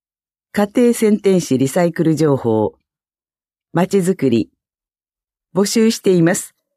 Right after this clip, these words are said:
第二種会計年度任用職員、給食調理員。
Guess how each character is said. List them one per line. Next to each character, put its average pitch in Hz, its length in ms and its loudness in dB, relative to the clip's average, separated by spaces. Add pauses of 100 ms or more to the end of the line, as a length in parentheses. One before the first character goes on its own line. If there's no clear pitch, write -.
(100)
第 214 220 0
二 196 160 2
種 143 240 -2 (100)
会 277 220 0
計 269 260 2
年 247 240 4
度 147 120 0
任 196 260 4
用 185 180 2
職 165 300 -2
員、 117 260 2 (480)
給 262 180 2
食 254 260 -2
調 208 240 2
理 170 240 2
員。 113 260 0